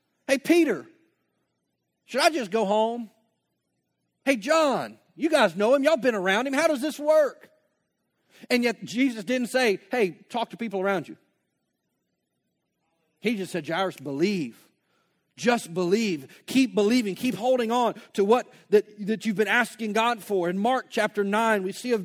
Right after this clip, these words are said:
a, a fairly familiar passage, uh, or really a story. There was a man who had a demon-possessed son.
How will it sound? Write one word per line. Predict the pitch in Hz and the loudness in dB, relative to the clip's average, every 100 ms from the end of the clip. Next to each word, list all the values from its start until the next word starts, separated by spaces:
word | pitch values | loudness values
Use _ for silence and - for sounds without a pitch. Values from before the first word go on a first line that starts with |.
| - | -6
a, | 214 - | -8 -8
a | 196 | -4
fairly | 254 285 277 247 | 0 0 0 -2
familiar | 220 214 254 233 180 156 - _ _ _ _ _ _ _ _ _ _ _ _ _ _ _ _ _ | -2 2 2 2 -2 -2 -10 _ _ _ _ _ _ _ _ _ _ _ _ _ _ _ _ _
passage, | 220 247 240 233 180 | 0 0 0 -2 -2
uh, | 196 208 - - - | -2 -6 -10 -16 -2
or | 196 156 - _ - | -2 -2 -10 _ -12
really | 247 214 156 | -6 -4 -4
a | |
story. | - - 240 226 180 147 120 _ _ _ _ _ _ _ - | -6 -8 0 0 0 -4 -10 _ _ _ _ _ _ _ -4
There | 220 | -2
was | 208 | -2
a | |
man | 208 233 220 | 0 0 0
who | |
had | 208 196 | 0 0
a | |
demon-possessed | 151 214 233 196 190 202 185 | -2 -2 -2 -4 -4 -2 -4
son. | - 196 160 101 | -4 -4 -4 -8